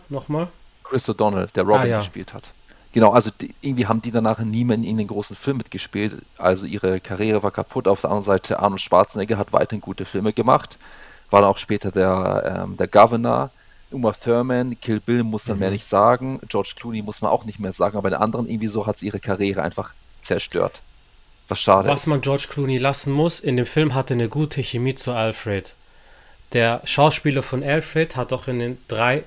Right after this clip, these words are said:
Speaker 1: vorangegangenen Batman-Filmen Alfred gespielt. Und da hatte ja auch eine tragische Geschichte. Alfred ist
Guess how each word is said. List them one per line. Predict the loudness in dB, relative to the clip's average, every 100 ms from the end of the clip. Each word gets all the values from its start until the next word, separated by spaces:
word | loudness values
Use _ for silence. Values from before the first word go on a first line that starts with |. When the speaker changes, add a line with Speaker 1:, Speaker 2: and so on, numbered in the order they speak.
| -8
Speaker 1:
vorangegangenen | -4 0 2 2 0 -2 -2 -2
Batman-Filmen | -2 -4 -4 -8 -6 -6 -6
Alfred | -6 -6 -10 -8
gespielt. | -8 -6 -2 -4 -4 -16 -16 -10
Und | -4 -2 -2 -6 -4
da | 0
hatte | 0
ja | 0
auch | -2
eine | -4
tragische | -4 -4 -2 -6 -8
Geschichte. | -6 -6 -8 -8 -8
Alfred | -8 -10 -12
ist | -12 -14 -16 -20